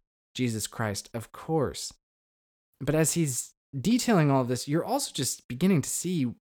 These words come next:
perhaps why Augustine has so little to say about his father and why he admired so deeply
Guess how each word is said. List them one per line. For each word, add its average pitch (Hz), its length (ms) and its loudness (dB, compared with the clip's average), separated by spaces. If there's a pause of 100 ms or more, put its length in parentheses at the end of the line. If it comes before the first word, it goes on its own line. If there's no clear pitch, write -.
(100)
perhaps 147 360 -6
why 151 400 -4
Augustine 117 640 -2
has 139 160 -4
so - 340 0
little 139 360 4
to - 180 -10
say 110 340 -2
about 98 380 -4
his 110 200 -6
father 101 600 -2 (320)
and 131 160 2
why 139 280 4
he 139 420 4 (100)
admired 135 680 4
so 139 300 4
deeply 127 580 -2